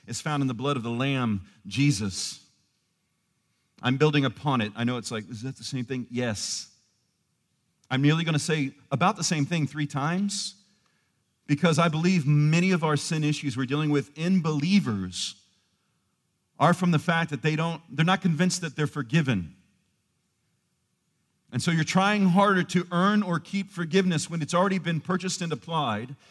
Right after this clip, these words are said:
And as you're trying to earn and keep forgiveness, you're finding it very impossible to give forgiveness to somebody else. And therefore, as that unforgiveness, I don't know if that's really a word, but as that non-forgiveness manifests in our lives,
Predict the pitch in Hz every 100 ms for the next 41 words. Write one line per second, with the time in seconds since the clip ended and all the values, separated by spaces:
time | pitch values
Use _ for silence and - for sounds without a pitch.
0 | - 165 180 190 - 202 196 185 190 208
1 | 202 180 196 180 180 165 208 170 160 -
2 | - - 156 196 185 185 123 185 214 208
3 | 175 185 185 - 165 160 143 175 - 165
4 | 180 156 131 156 147 139 147 120 _ _
5 | _ _ _ _ _ _ _ _ _ _
6 | _ - 151 175 180 208 202 185 190 170
7 | 180 185 190 196 185 180 190 196 180 -
8 | - _ _ _ _ _ - 123 101 101
9 | - 107 85 98 107 120 110 110 - _
10 | _ _ - 175 180 175 143 160 196 196
11 | 196 190 196 202 - - _ _ _ -
12 | 156 170 165 185 180 180 165 156 180 175
13 | 151 127 - -